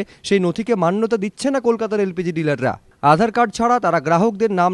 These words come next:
নথিভুক্ত করতে চাইছেন না, ফলে চূড়ান্ত অনিশ্চয়তার মধ্যে পড়েছেন গ্রাহকেরা। এই প্রেক্ষাপটে কলকাতার এলপিজি ডিলারদের বিরুদ্ধে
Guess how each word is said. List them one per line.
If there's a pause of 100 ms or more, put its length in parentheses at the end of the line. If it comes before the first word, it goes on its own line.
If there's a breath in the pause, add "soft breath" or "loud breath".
নথিভুক্ত
করতে
চাইছেন
না, (280 loud breath)
ফলে
চূড়ান্ত
অনিশ্চয়তার
মধ্যে
পড়েছেন
গ্রাহকেরা। (500 soft breath)
এই
প্রেক্ষাপটে
কলকাতার
এলপিজি
ডিলারদের
বিরুদ্ধে